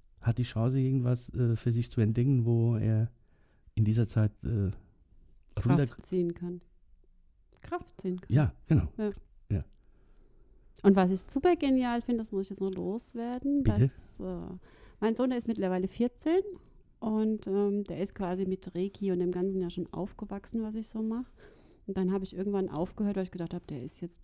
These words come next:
Speaker 2: alt genug, der kann das jetzt mal selber für sich entscheiden. Und der kam jetzt, glaub, vor einem halb, dreiviertel Jahr wieder an und hat gesagt, „Mama, kannst du das mal wieder mit mir machen?“ Das war so schön entspannend.
Speaker 1: Mhm.
Speaker 2: Und seitdem macht er wirklich regelmäßig einmal die Woche Reiki und das ist einfach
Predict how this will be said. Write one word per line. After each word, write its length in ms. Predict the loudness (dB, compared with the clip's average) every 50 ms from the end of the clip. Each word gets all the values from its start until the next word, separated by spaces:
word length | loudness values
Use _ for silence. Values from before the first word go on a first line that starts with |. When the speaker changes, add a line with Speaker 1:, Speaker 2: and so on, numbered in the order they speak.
| -18 -10
Speaker 2:
alt 280 | -8 -8 -8 -8 -8
genug, 340 | -8 -6 -4 -4 -6 -6 -8
der 140 | -10 -12 -8
kann 180 | -8 -8 -8
das 140 | -8 -8 -12
jetzt 180 | -14 -12 -8 -6
mal 160 | -6 -6 -6
selber 340 | -6 -4 -4 -2 -2 -4 -4
für 140 | -6 -10 -10
sich 240 | -10 -10 -8 -6
entscheiden. 560 | -6 -6 -6 -6 -8 -8 -8 -8 -8 -8 -10 -10 -12 -20 -20 -20 -20 -20 -20 -20 -20 -6 -4
Und 140 | -2 0 0
der 100 | -2 -2
kam 320 | -6 -8 -8 -6 -4 -4
jetzt, 340 | -4 -4 -6 -8 -10 -14 -14
glaub, 200 | -10 -10 -10 -10
vor 180 | -8 -8 -6 -4
einem 140 | -4 -4 -6
halb, 160 | -6 -8 -8
dreiviertel 520 | -8 -8 -8 -6 -4 -6 -4 -4 -4 -6 -4
Jahr 180 | -4 -4 -4
wieder 260 | -4 -4 -4 -4 -6
an 120 | -4 -4 -2
und 80 | -2
hat 80 | -2 -4
gesagt, 220 | -6 -8 -6 -6
„Mama, 260 | -6 -6 -4 -4 -6 -6
kannst 260 | -6 -8 -8 -8 -8
du 60 | -8
das 180 | -8 -10 -8 -6
mal 160 | -8 -6 -6
wieder 160 | -6 -6 -4
mit 220 | -4 -6 -4 -2
mir 120 | -2 0 0
machen?“ 380 | 0 -2 -2 -4 -4 -6 -6 -10 _
Das 220 | -10 -10 -10 -8
war 140 | -10 -12 -10
so 100 | -10 -12
schön 200 | -12 -10 -10 -10
entspannend. 720 | -10 -12 -12 -12 -14 -14 -14 -12 -10 -10 -10 -10 -12 -10 -6
Speaker 1:
Mhm. 300 | -4 -2 -2 -2 -2 -4 -6 -12 -8 -6
Speaker 2:
Und 100 | -6 -4
seitdem 280 | -2 -2 -2 0 0 0
macht 180 | 0 -2 -4
er 100 | -6 -6
wirklich 340 | -6 -8 -8 -10 -14 -12 -12
regelmäßig 460 | -12 -10 -8 -6 -6 -6 -6 -8 -12 _
einmal 240 | -8 -6 -6 -6 -6
die 160 | -6 -8 -10
Woche 280 | -12 -12 -14 -14 -16 -14
Reiki 460 | -14 -14 -14 -14 -14 -14 -14 -14 -12 -12
und 140 | -12 -14
das 140 | -14 -16 -20
ist 180 | -20 -20 -18 -14
einfach 340 | -14 -14 -14 -14 -18 -20